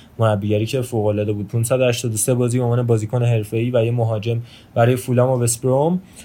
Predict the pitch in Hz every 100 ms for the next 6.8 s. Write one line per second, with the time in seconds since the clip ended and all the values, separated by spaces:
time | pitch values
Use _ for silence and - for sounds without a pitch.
0 | - - 120 120 127 123 - 123 117 156
1 | 160 160 151 151 156 165 185 - - 120
2 | 120 120 120 127 139 135 123 143 156 143
3 | 135 131 131 135 139 120 - 135 131 139
4 | 127 131 135 156 170 165 160 160 156 156
5 | 120 120 131 123 123 131 120 127 147 131
6 | 131 131 143 143 - 147 143